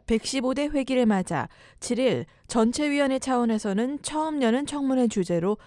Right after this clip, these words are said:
북한 문제를 다뤘습니다. 북한 위협 대응, 미국의 새로운 정책 조치들이라는 주제로 열린 이날 청문회에는 로버트 갈루치 전 국무부 북핵 특사,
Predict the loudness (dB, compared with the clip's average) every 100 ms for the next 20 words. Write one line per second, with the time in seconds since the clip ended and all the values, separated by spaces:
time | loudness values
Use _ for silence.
0 | -8 -6 0 0 2 2 0 0 -2 -4
1 | -6 -6 -6 -6 -6 -6 -8 -12 _ _
2 | _ _ _ -6 -4 0 0 2 0 0
3 | -2 0 2 0 -4 -10 _ -4 0 2
4 | 2 2 0 0 0 -2 0 0 2 0
5 | 0 -2 0 -2 0 0 2 4 4 2
6 | -2 0 2 4 2 2 2 0 0 4
7 | 4 2 0 2 2 2 0 -2 -2 -4
8 | -10 -20 -20 0 4 4 4 0 0 0
9 | -2 -2 -2 0 0 0 2 2 2 0
10 | -2 -2 0 -2 -2 -6 -4 -4